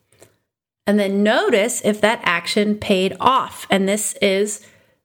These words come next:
the part of the process where you build your trust muscle, you build your relationship to us,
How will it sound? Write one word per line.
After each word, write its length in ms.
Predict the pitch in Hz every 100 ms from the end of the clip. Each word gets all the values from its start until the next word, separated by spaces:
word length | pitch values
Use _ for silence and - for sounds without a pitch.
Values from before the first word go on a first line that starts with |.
| -
the 220 | 202 190 185
part 280 | - 202
of 60 | 240
the 80 | 302
process 500 | 214 170 - 214 208
where 100 | 196
you 220 | 196 208
build 480 | 208 180 175 190 185
your 240 | 175 170
trust 360 | 180 294 320 -
muscle, 280 | 170 175 175
you 160 | 180
build 420 | 180 180 175 190
your 520 | 185 175 170 180 180 - -
relationship 880 | 196 208 233 - - 240 - 175 - -
to 300 | - 175 180
us, 580 | 165 170 - - -